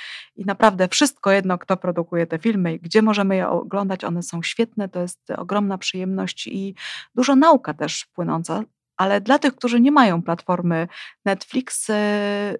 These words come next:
no, dalej k-, film jest dostępny w niektórych kinach, pewnie studyjnych, nie wszystkich,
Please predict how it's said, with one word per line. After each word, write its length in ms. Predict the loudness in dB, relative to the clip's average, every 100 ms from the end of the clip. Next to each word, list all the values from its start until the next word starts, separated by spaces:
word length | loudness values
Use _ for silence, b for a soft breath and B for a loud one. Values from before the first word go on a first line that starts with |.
| -2
no, 200 | -2 -2
dalej 420 | 2 6 6 4 0
k-, 140 | -10 -2
film 200 | 2 2
jest 140 | 0
dostępny 460 | -4 -4 -4 -6 -8
w 60 |
niektórych 400 | -8 -6 -6 -6
kinach, 360 | -8 -6 -6 -6
pewnie 300 | -8 -6 -6
studyjnych, 600 | -8 -8 -4 -4 -4 -6
nie 80 | -8
wszystkich, 480 | -6 -6 -8 -16